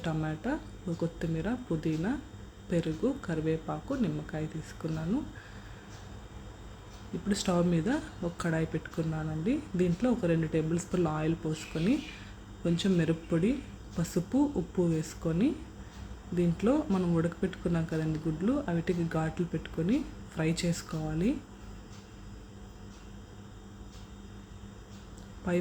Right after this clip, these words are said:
పొట్టు గట్టిగా అయ్యేదాకా ఫ్రై చేసుకుందామండి. So ఇలా ఫ్రై చేసుకున్నాక తీసి ప్లేట్లోకి తీసుకుందాం. ఇప్పుడు ఇదే కడాయిలో ఒక రెండు టేబుల్ స్పూన్ల నెయ్యి వేసుకుంటున్నాను.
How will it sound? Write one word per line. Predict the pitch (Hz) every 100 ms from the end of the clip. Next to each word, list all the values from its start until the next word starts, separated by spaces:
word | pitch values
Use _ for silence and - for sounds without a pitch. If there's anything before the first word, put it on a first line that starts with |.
| 175
పొట్టు | 190 - 247 269 180
గట్టిగా | 170 - 165 170 160
అయ్యేదాకా | 156 151 156 156 240 302 - - -
ఫ్రై | 160 156
చేసుకుందామండి. | 165 160 - 160 156 156 156 180 311 - - - - - - - -
So | 175
ఇలా | 170 165
ఫ్రై | 165 160 170
చేసుకున్నాక | 170 - 160 156 151 247 285
తీసి | 196 170 -
ప్లేట్లోకి | 165 156 170 160 -
తీసుకుందాం. | 160 - - 160 208 294 - - - - - - - - - - - - - - - - - - 175
ఇప్పుడు | 190 190 180
ఇదే | 175 185
కడాయిలో | 175 156 151 160 240 311 - - - 170
ఒక | 175
రెండు | 175 165 165
టేబుల్ | 165 170 175
స్పూన్ల | - 165 160 214 262
నెయ్యి | 170 170 170
వేసుకుంటున్నాను. | 156 - - 160 - 151 156